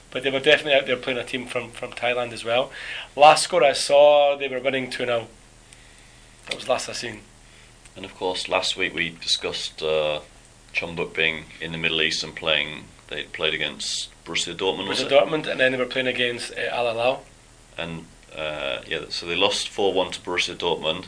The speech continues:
Speaker 2: They then played, I think, Lokomotiv Moscow and lost one nil.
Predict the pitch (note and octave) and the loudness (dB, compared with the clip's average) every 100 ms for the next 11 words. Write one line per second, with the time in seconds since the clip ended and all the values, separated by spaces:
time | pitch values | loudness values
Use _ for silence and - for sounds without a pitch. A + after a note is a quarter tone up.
0 | - - E2+ F2 F2+ - G2 E2+ E2 E2 | -12 -8 -6 -4 -6 -6 -2 0 2 0
1 | D#2+ E2 E2 - - - - E2+ - F2 | 0 -4 -8 -14 -16 -12 -8 -8 -4 -4
2 | F2 F#2 E2 D#2+ E2 E2 - F2+ F#2 - | -4 -6 -6 -6 -6 -4 -4 -2 -4 -6
3 | - D#2+ D#2+ - D#2+ D#2+ D#2+ E2+ | -14 -6 -4 -4 -4 -6 -2 -4